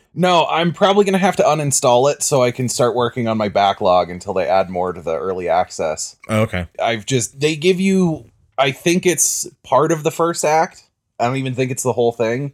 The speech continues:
Speaker 2: Yeah.
Speaker 1: But I've played through it three times now. I've put fifty hours into the early access because, <laughs> so I'm on, uh, I'm on Corona vacation.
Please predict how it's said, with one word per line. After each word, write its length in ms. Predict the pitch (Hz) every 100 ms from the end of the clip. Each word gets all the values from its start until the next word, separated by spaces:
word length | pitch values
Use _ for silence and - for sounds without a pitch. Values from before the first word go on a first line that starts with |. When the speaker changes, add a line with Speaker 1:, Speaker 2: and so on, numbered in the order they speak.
| _
Speaker 2:
Yeah. 220 | 107 95 - _
Speaker 1:
But 120 | 120
I've 140 | 123 -
played 260 | 147 135
through 160 | 139 131
it 80 | -
three 220 | 131 113
times 380 | 117 98 85 -
now. 200 | 85 80
I've 260 | 113 113 -
put 300 | 135 123 - _ _ _ _ _ _ _ _
fifty 600 | - - - 160 - 175
hours 720 | 147 151 170 175 185 - - _ _ _ _ -
into 180 | 151
the 140 | 151 143
early 280 | 147 156 147
access 540 | 156 - 175 165 -
because, 420 | 147 151 160 143 - - - 466 -
<laughs> 400 | _ _ _ -
so 320 | - 190 170
I'm 240 | 151 170 185
on, 220 | 170 156
uh, 300 | 139 120 104
I'm 140 | 127 139
on 280 | 139 131
Corona 440 | 123 147 135 139 135
vacation. 720 | 127 123 135 135 160 156 160